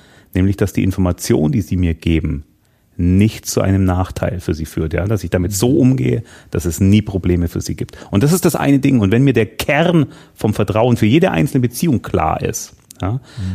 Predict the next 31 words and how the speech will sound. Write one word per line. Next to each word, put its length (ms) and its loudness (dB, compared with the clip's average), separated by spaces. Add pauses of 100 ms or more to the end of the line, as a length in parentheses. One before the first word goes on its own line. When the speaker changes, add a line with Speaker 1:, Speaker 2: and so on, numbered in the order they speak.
(100)
Speaker 1:
äh, 120 2
das 160 -2
ist 100 -8
bei 80 2
jedem, 460 2
bei 100 0
jeder 180 4
Beziehung, 420 2
die 120 -2
wir 100 0
führen, 320 -2
ein 160 0
anderer 300 2
Kern, 580 -6
ja, 180 -2 (380)
dann 220 -6
weiß 280 -8
ich 140 -8
auch 160 -10 (140)
ganz 260 -4
einfach, 400 -4
was 140 -6
ich 120 -8
tun 320 -2
kann, 340 -4 (440)
um 220 0
dieses 300 -4
Gefühl 320 -4
zu 140 -8
erzeugen, 540 -6 (140)
ja. 140 -4